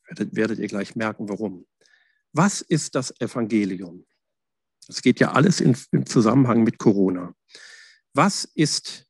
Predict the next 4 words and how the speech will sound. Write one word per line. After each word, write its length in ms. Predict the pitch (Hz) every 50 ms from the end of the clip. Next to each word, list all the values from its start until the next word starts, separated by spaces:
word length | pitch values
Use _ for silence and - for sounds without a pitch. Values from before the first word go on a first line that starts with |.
| _ _ _ _ _ _ _ _ _ _ _ _ _
das 480 | - - - - - - - 117 - -
Evangelium? 800 | - 120 - - 113 98 - 104 95 92 90 85 82 87 90 _ _ _ _ _ _ _ _ _ _ - 180 _ _ _ _ _ _ _ _ _ _ _ _ _ _ _
Das 140 | - 117 120
Evangelium 920 | - - 131 - 131 120 123 151 175 180 190 190 190 190 202 208 226 220 _